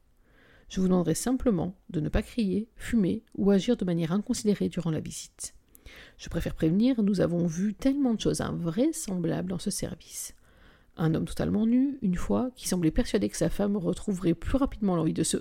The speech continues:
réveiller en voyant ce qu'elle perdait chaque nuit. Bref, votre frère doit sans doute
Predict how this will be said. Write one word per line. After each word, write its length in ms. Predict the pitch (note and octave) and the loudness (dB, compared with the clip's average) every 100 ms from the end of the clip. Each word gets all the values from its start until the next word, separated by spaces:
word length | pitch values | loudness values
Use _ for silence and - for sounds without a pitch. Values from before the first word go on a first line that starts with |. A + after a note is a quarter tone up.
| - | -4
réveiller 600 | - F3+ E3+ E3 E3 B3 - - - - | 0 2 2 2 2 0 -2 -18 -18 -6
en 100 | E3 | 2
voyant 260 | E3 F#3 | 4 4
ce 140 | A#3 - | 0 0
qu'elle 180 | D#3+ D#3 | 2 2
perdait 320 | E3+ F3 A3 | 2 2 0
chaque 260 | - - | 0 -2
nuit. 320 | - - - - _ _ _ _ _ - | -6 -10 -18 -20 _ _ _ _ _ 0
Bref, 560 | E3 - - - - - - _ - - - - - | 0 0 -2 -4 -10 -16 -18 _ -20 -20 -20 -16 -2
votre 240 | D#3 D3 | 0 0
frère 240 | - G#3 | 2 0
doit 160 | F#3 E3 | 2 0
sans 180 | - F#3+ | 0 0
doute 220 | F#3 - | 0 -2